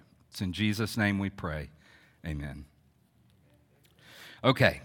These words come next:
so if in this series we're gonna talk about how the gospel changes everything, uh, we should know what the gospel is. So, uh,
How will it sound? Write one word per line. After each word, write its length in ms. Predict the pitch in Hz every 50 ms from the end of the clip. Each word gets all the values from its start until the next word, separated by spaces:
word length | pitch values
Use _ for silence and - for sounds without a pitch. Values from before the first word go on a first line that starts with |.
| -
so 420 | - - 147 135 131 131 127 135 131 -
if 420 | 160 165 190 185 - - - - -
in 180 | 147 151 151 156
this 160 | 151 143 -
series 600 | - - - 143 139 135 127 127 127 127 123 110
we're 140 | 127 127 131
gonna 160 | 139 135 123
talk 220 | - 151 135 131 139
about 240 | 117 123 117 110 98
how 200 | - 127 127 127
the 100 | 131 113
gospel 540 | 101 120 113 117 117 - - - 117 107
changes 720 | - - - 127 117 120 117 104 107 113 107 104 98 - - -
everything, 840 | 113 110 107 113 113 107 101 - - 104 101 101 98 101 98 98 98 - - - - - - -
uh, 260 | - 101 104 101 101 104 -
we 240 | 113 113 123 131 147
should 340 | 143 - - 170 147 127 120
know 460 | 113 113 120 117 117 117 113 113 113
what 380 | 98 107 110 107 110 110 - 107
the 60 | 92
gospel 580 | 98 98 92 92 90 - - - 101 90 92
is. 260 | 101 95 80 76 73 -
So, 480 | - - - 104 104 101 101 98 95 - - - - - - -
uh, 240 | 101 98 98 101